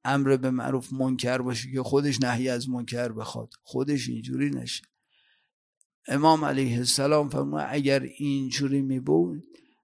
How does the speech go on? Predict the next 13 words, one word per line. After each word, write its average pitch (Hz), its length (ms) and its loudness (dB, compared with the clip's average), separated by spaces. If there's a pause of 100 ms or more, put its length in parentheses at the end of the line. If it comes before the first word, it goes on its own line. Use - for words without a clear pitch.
(160)
امنیت 143 720 0
کل 92 400 2
عالم 139 560 -2
رو 151 100 0
می‌گرفت، 117 880 -8 (720)
کسب 135 400 4
و 131 60 4
کارها 131 560 2
رونق 139 680 0
پیدا 120 380 -4
می‌کرد 117 540 -12 (640)
و 180 640 0
خیرات 151 840 0